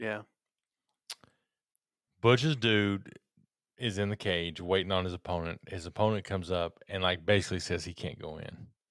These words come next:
Speaker 2: Todd Neal suspends him until he gets, like, the,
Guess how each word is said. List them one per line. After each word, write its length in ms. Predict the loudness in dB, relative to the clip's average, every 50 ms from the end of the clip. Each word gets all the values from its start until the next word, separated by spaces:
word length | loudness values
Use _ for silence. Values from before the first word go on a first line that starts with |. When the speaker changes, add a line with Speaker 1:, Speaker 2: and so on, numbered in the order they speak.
| _ _ _ _ _ _
Speaker 2:
Todd 280 | 8 10 12 12 12 10
Neal 240 | 8 8 8 8 6
suspends 680 | 6 2 -2 -2 -2 0 4 8 10 10 10 8 6
him 360 | 4 0 0 2 0 -2 -4 -8 _ _ -8
until 240 | -8 0 4 4 4
he 60 | 4
gets, 160 | 4 0 -2 -4 _ -20 -20 -20 -12 _ 6
like, 180 | 8 8 8 6 0 -12 -14 -16 -14 -10 -2 2
the, 180 | 2 2 2